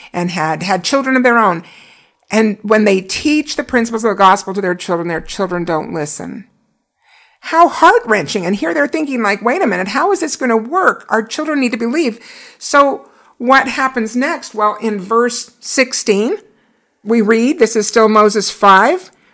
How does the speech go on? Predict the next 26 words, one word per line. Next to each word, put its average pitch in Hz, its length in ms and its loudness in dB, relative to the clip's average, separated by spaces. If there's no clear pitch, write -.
verse 214 180 2
sixteen, 247 320 2
"And 220 140 2
Adam 226 300 2
and 294 100 0
Eve, 247 300 0
his 254 180 0
wife, 202 400 6
ceased - 420 4
not 247 300 4
to 311 80 -2
call 196 240 4
upon 180 300 4
God. 165 440 4
And 226 240 4
Adam 269 420 4
knew 240 300 6
Eve, 233 240 0
his 277 180 -2
wife, 185 380 2
and 226 160 2
she 277 180 0
conceived 320 680 2
and 262 200 2
bare 247 220 6
Cain, 247 680 -4